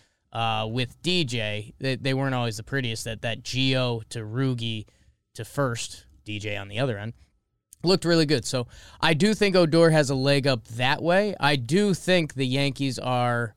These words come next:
I don't think they're punting on Jay Bruce. Like, I don't think this is goodbye, Jay Bruce. I think there's still gonna be off days. And w-, it's a hot streak away. I,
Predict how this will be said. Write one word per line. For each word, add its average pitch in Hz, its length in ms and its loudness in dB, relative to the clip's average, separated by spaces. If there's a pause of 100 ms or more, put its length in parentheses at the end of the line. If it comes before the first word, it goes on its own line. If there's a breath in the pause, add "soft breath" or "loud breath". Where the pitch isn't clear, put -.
(360)
I 151 80 2
don't 180 140 4
think 151 180 0
they're 123 120 0
punting 151 520 -2
on 127 180 -2
Jay 120 220 -2
Bruce. 131 600 -6
Like, 117 160 -4
I 120 120 0
don't 127 160 -2
think 127 160 -2
this 120 180 -6
is 107 140 -12
goodbye, 113 720 -4 (120)
Jay 120 240 -4
Bruce. 120 440 -4
I 117 80 -4
think 117 240 -8
there's 117 160 -8
still 131 180 -4
gonna 120 120 -4
be 110 120 -8
off 147 320 2
days. 160 320 2 (400 soft breath)
And 208 600 2 (340)
w-, 156 160 -6 (640)
it's 170 180 2
a 175 80 6
hot 175 240 4
streak 185 320 0
away. 165 480 -2
I, 120 180 2